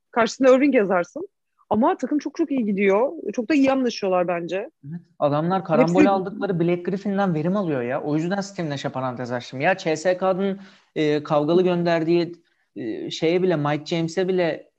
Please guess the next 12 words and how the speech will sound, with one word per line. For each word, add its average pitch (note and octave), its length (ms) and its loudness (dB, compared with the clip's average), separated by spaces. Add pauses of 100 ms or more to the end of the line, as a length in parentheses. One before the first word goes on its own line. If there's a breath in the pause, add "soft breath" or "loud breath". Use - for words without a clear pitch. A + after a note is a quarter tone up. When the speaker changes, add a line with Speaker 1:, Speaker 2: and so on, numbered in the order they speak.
Speaker 2:
şey F3 340 -2
var D#3+ 160 -2
ya, E3 300 -4
verim D#3 240 0
alıyor F3+ 240 2
adamlar. C3+ 420 -4
Bak C3+ 140 -4
son D#3 180 -6
maç E3 180 -4
sekiz E3 300 -4
dakika E3+ 240 -2
oynatmış, E3+ 440 -4